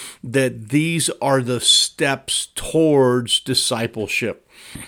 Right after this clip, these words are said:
This whole idea of, you know, "Where your treasure is, there where your heart will be" also. When, when people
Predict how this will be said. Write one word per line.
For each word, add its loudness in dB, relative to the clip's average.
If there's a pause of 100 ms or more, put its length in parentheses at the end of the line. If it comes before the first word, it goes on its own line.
(120)
This -2
whole 4
idea 4
of, 0
you 2
know, 0
"Where 2
your 2
treasure 0
is, -2
there 2
where 0
your -4
heart -2
will -2
be" -2
also. 2 (320)
When, 2
when 2
people 0